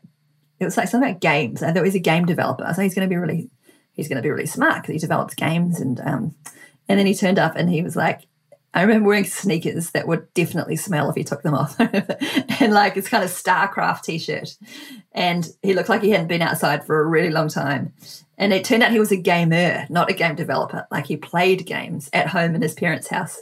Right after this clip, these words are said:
<laughs> all day. And, and it was really awkward. I feel bad 'cause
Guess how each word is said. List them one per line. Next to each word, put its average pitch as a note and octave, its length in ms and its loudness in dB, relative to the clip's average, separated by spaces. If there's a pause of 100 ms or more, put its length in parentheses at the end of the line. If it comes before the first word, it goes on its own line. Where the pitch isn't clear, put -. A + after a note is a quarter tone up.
(260)
<laughs> - 340 -4
all G#3 140 4
day. E3+ 460 0 (500)
And, F#3+ 300 0 (220)
and A#3 120 4
it A#3 60 6
was A#3 160 0
really G#3+ 320 4
awkward. F#3 280 -2
I G3+ 100 -2
feel D#4+ 240 0
bad E3+ 420 0
'cause F3 300 -6